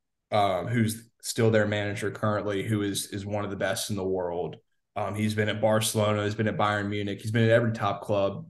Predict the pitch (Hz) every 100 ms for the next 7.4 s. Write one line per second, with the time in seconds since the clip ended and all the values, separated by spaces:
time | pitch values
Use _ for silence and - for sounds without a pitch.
0 | - 113 110 104 107 104 104 101 101 107
1 | - 104 110 107 104 101 110 104 - -
2 | 117 113 143 143 131 113 104 104 104 101
3 | 98 95 - _ _ _ _ 117 113 -
4 | 107 107 101 104 104 - 104 98 104 -
5 | 110 - 120 120 107 107 113 107 101 95
6 | - - - - - 104 101 101 - 101
7 | 98 95 87 -